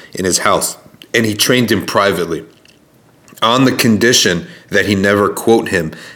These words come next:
And the reason that Al-A'raj told Imam Malik, "Never quote me,"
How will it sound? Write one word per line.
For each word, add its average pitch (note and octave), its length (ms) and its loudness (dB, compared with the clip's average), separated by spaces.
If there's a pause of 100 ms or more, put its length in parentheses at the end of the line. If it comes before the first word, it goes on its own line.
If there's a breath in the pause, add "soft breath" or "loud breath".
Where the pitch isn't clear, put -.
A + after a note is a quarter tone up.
(120)
And A2 160 4
the G#2+ 80 4
reason B2+ 400 4
that G2 340 0 (920)
Al-A'raj A2 560 2
told D#3 260 2
Imam G#2+ 240 2
Malik, F#2+ 320 0
"Never A2+ 360 0
quote C3+ 340 0
me," F2+ 220 -2